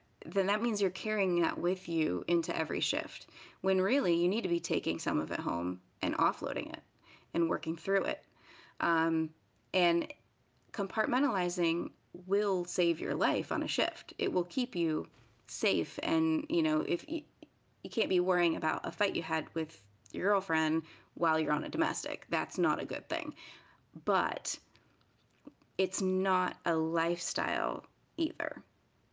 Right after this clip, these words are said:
It cannot work long term. You cannot just shut it down because you are one human. You're a whole human with one whole human experience. And,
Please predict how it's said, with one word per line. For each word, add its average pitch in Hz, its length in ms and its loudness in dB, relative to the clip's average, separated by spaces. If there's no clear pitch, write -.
It 175 140 0
cannot 185 540 0
work 156 320 0
long 156 260 0
term. 156 340 -2
You 160 100 2
cannot 160 600 0
just 151 220 -2
shut - 500 2
it - 240 -4
down 151 320 2
because 165 280 -4
you 170 140 4
are 151 140 2
one 160 480 0
human. 170 680 2
You're 160 160 2
a 151 40 0
whole 277 260 2
human 165 560 0
with 170 220 -6
one 196 400 0
whole 233 420 0
human 220 480 -2
experience. 185 1040 0
And, 170 340 4